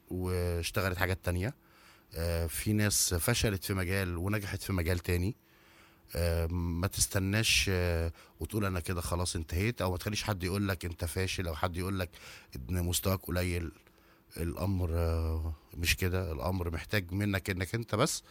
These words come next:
تشتغل على نفسك وتحدد أنت عايز إيه. وبالنسبة بس لأولياء الأمور،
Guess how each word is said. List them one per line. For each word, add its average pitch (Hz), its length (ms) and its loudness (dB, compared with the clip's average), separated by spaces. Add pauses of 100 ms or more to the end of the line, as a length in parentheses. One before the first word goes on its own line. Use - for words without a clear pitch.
(460)
تشتغل 87 440 0
على 85 180 2
نفسك 90 340 -2 (220)
وتحدد 90 520 -2
أنت 117 220 2
عايز 85 280 0
إيه. 78 160 -6 (400)
وبالنسبة 107 560 2
بس 123 220 2
لأولياء 113 300 4
الأمور، 113 420 2